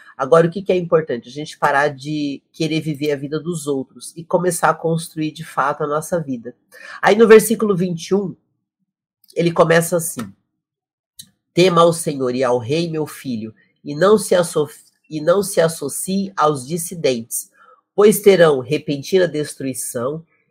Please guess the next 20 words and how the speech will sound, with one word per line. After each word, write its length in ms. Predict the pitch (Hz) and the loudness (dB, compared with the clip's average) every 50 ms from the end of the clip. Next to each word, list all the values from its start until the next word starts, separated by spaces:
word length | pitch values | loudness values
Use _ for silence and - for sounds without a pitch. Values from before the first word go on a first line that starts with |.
| _ _ - | _ _ -8
e 80 | 170 170 | -6 -6
quem 340 | 165 170 - 208 220 208 190 | -2 0 0 0 0 -2 0
pode 340 | - 185 175 190 180 160 | 2 2 2 2 0 0
imaginar 540 | 170 160 156 156 147 131 147 139 139 135 143 | -2 0 0 0 0 -2 -4 -2 -2 0 0
a 80 | 139 139 | 0 -2
ruína 480 | 139 127 127 135 143 156 165 160 139 | -4 -4 -6 -8 -8 -8 -8 -8 -8
que 180 | 139 - - 151 | -10 -10 -12 -12
o 60 | 151 | -12
Senhor 420 | 143 - - 156 143 143 156 156 143 | -12 -10 -10 -10 -8 -6 -8 -6 -6
e 60 | 147 | -6
o 60 | 143 | -6
Rei 200 | 127 139 135 135 | -4 -6 -6 -6
podem 400 | 127 _ - 131 131 123 131 131 | -6 _ -4 -4 -4 -4 -8 -10
causar? 720 | 127 - 127 123 123 117 113 135 151 135 131 113 107 - _ _ _ _ _ _ - - - | -10 -8 -8 -6 -6 -4 0 0 2 2 2 -2 -4 -8 _ _ _ _ _ _ -20 -10 -2
Aqui 340 | - 151 165 165 - 233 240 | 0 0 0 2 0 0 2
vão 240 | 214 170 196 190 185 | 2 4 4 4 4
outros 540 | 175 175 185 202 214 196 196 170 165 143 135 | 4 4 4 4 2 0 -2 -4 -6 -6 -8
ditados 500 | 143 - - 165 147 156 156 139 143 135 | -12 -2 2 4 6 6 6 4 0 -6
dos 200 | 147 170 165 - | -6 -6 -6 -4
sábios. 640 | - - 147 131 123 113 98 107 107 - - - | 0 2 4 4 2 0 -4 -10 -14 -16 -16 -18